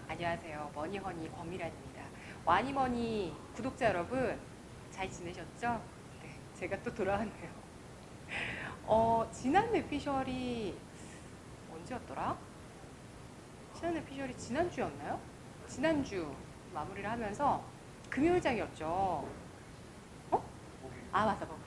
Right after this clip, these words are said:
목요일장이야. <laughs> 금요일 쉬었다. 목요일장 마감을 하고, 어, 가장 눈에 띄는 흐름으로 제가 말씀드렸던 종목 기억하세요, 여러분?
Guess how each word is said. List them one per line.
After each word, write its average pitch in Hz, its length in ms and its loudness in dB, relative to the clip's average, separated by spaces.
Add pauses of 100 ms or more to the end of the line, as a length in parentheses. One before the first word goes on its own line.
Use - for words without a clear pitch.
(100)
목요일장이야. 254 680 6
<laughs> - 60 -6
금요일 247 360 6
쉬었다. - 400 2 (1000)
목요일장 269 760 6
마감을 208 460 2
하고, 240 500 0 (1080)
어, 190 680 6
가장 254 320 2
눈에 247 240 2 (100)
띄는 226 340 2
흐름으로 226 880 0
제가 180 200 -4
말씀드렸던 170 1000 0
종목 202 340 -4
기억하세요, 226 560 -4
여러분? 170 440 -2